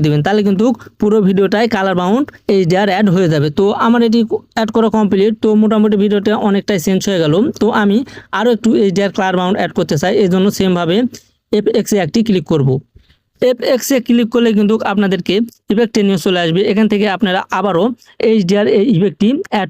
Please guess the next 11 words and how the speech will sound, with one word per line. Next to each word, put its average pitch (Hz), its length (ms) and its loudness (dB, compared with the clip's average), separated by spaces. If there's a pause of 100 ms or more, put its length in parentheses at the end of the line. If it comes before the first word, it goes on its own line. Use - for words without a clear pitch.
করে 175 220 2
দিবেন। 135 200 2 (320)
ইফেক্টটি 262 280 0 (100)
অ্যাড 220 260 0
হয়ে 226 220 2
গেলে 202 140 2 (160)
আপনারা 185 260 0 (400)
এই 196 80 2
লেয়ারের 220 260 2
উপর 202 180 2
চাপ 196 120 -2